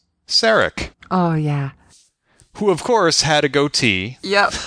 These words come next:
Speaker 2: <laughs> I, wh-, when he said, like, "I'm, uh, like, oh, bring the Prophet in," and he comes out, like, "Oh, cool." And then, "Oh, no, they're gonna do a mind meld. Oh, he's gonna see everything." <laughs>
Speaker 1: Yeah, but it occurred to me that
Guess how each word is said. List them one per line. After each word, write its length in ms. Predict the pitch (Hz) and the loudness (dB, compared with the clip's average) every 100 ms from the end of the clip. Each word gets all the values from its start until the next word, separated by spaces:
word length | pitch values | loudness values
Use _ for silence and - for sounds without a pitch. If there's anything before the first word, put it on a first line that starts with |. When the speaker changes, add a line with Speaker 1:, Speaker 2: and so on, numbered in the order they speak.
| - | -16
Speaker 2:
<laughs> 240 | _ _ | _ _
I, 1120 | 294 269 - 339 - - - _ _ - - 185 | -6 -2 0 0 -2 -8 -10 _ _ -14 -2 -2
wh-, 220 | 156 214 | 0 0
when 140 | - 196 | 0 0
he 120 | 226 | -2
said, 240 | - 208 | 0 0
like, 200 | 175 165 - | 0 -4 -4
"I'm, 160 | 180 165 | -2 -2
uh, 40 | - 180 175 | -2 0 0
like, 180 | 170 - | 0 -4
oh, 220 | 440 403 | -2 0
bring 180 | 294 330 | 0 0
the 80 | 320 | 0
Prophet 340 | - 311 294 | 0 0 0
in," 100 | 262 190 | 0 0
and 100 | 175 | 0
he 160 | - | -4
comes 240 | - 185 - | -2 0 0
out, 180 | 143 | -4
like, 140 | - - | -6 -8
"Oh, 180 | - 160 - | -8 -8 -2
cool." 440 | 233 202 143 160 - - - | 0 2 2 -2 -10 -20 -6
And 160 | - 208 | -2 0
then, 300 | 202 180 185 - - - | 2 0 -2 -10 -20 -10
"Oh, 140 | - 220 | -2 2
no, 140 | 190 | 4
they're 100 | 175 | 2
gonna 120 | 190 | 2
do 140 | 208 226 | 2 2
a 40 | |
mind 240 | 180 190 180 | 2 2 2
meld. 260 | 151 151 - | 2 0 0
Oh, 180 | 185 | 2
he's 160 | 196 214 | 2 2
gonna 140 | 254 185 | 0 0
see 200 | - - | -2 0
everything." 540 | 180 165 160 147 156 - | 0 -2 -6 -6 -8 -12
<laughs> 720 | - - - 381 - - 339 - _ - | -14 -8 -2 -2 -2 -4 -6 -8 _ -2
Speaker 1:
Yeah, 120 | 196 | 0
but 180 | 165 165 | 2 2
it 80 | |
occurred 420 | 180 - 262 285 254 | 0 0 -2 -2 -2
to 80 | 175 | 0
me 180 | 147 | 0
that 180 | 139 147 | 2 0